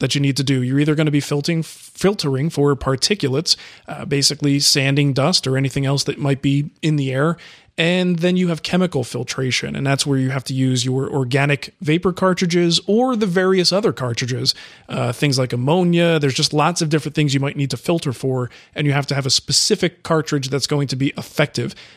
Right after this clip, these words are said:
And for most of what we do in the wood shop, uh, finishes and things like that, you're gonna want your standard organic vapor cartridge. It's gonna catch most of the stuff that we use.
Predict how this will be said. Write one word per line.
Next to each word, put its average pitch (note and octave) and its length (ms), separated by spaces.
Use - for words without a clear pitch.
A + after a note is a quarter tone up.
And D3 240
for F3+ 160
most G#3 320
of F3+ 80
what F3+ 120
we F3 100
do F3 180
in D3 60
the C3 80
wood E3+ 180
shop, F#3 380
uh, A2 280
finishes F3 440
and F3 100
things E3 220
like E3 160
that, E3+ 160
you're D#3 140
gonna D3+ 160
want C#3+ 260
your C#3+ 140
standard C#3 420
organic C3 480
vapor C3 340
cartridge. B2 400
It's - 120
gonna B2+ 160
catch - 340
most C3 240
of - 20
the D3 60
stuff - 260
that - 120
we C3 100
use. B2+ 400